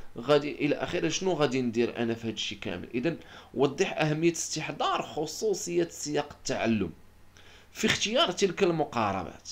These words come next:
يعني شنو؟ يعني باش نبغي نختار مثلًا واحد النهج معين باش ندبر واحد الطريقة معينة باش ندبر الفصل، شنو أهمية؟ إذن هنا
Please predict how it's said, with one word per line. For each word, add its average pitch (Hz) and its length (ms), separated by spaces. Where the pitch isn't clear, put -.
يعني 190 340
شنو؟ 175 280
يعني 143 260
باش 202 280
نبغي 165 220
نختار 165 520
مثلًا 131 680
واحد 123 320
النهج 139 560
معين 139 640
باش 123 180
ندبر 110 440
واحد 104 400
الطريقة 113 680
معينة 117 460
باش 104 220
ندبر 110 320
الفصل، 113 360
شنو 151 340
أهمية؟ 110 540
إذن 120 260
هنا 143 340